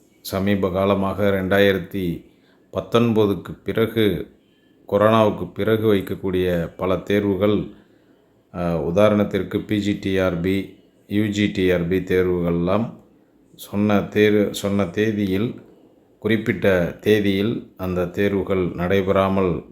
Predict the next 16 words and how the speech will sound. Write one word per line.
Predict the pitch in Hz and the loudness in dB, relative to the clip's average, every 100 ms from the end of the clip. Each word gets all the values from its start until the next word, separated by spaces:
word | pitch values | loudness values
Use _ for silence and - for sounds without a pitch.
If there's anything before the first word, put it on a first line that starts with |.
| - | -8
போனது | 87 87 90 | -4 0 0
அனைவரும் | 87 90 92 90 | 0 2 0 0
அறிந்ததே. | 85 87 85 80 92 113 - - _ _ _ - | -2 -2 -2 -2 -2 -2 -6 -20 _ _ _ 0
பிறகு | 110 107 104 | 4 6 6
அதற்கான | 101 104 90 104 98 87 | 6 4 2 0 0 -2
தேர்வு | - 120 123 | -2 0 2
முடிவுகள் | 107 104 117 127 110 107 101 | 2 2 6 6 6 2 0
வெளிவருவதிலும் | 98 101 101 95 95 92 98 87 | 0 0 0 0 -2 -2 -4 -4
தாமதம் | 92 92 95 92 87 | -4 -2 -2 -2 -2
ஏற்பட்டது. | 85 - 78 76 78 107 - - _ _ _ _ - | -2 -4 -10 -6 -4 -4 -6 -16 _ _ _ _ -12
இப்பொழுது | 98 113 107 104 104 | 0 4 6 6 6
யூ | 123 | 4
ஜி | 117 123 | 4 2
டி | - 107 107 | 2 2 4
ஆர் | 98 87 | 4 2
பியில், | 92 101 107 90 67 | -2 0 0 -2 -4